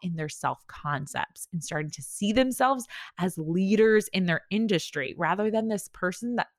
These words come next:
isn't quite sure what they're doing. <laughs> So if that feels like you and you want that shift to happen, get in the room. Happening sessions enrollment is coming.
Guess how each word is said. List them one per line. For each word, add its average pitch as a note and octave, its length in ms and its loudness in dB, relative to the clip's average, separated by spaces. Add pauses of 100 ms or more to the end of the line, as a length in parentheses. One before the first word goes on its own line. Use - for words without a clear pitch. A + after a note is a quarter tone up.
(160)
isn't A3 240 2
quite - 260 -2
sure F3 300 2
what E3+ 160 2
they're F3+ 100 0
doing. C#3 460 0
<laughs> - 60 -12 (720)
So A#3 160 4
if A3 120 0
that A3 220 0
feels A#3+ 220 4
like A3+ 180 2
you F#3+ 300 4
and F#3+ 180 0
you F#3 180 0
want D#3+ 380 -2
that E3 180 0
shift - 720 -2
to G3 100 0
happen, C#4 640 0 (840)
get E3 240 4 (160)
in F3 180 0
the D#3+ 100 0
room. E3 440 2 (180)
Happening F3+ 640 -2
sessions E3 360 0
enrollment D#3+ 420 0
is E3+ 120 -8
coming. B3 340 -2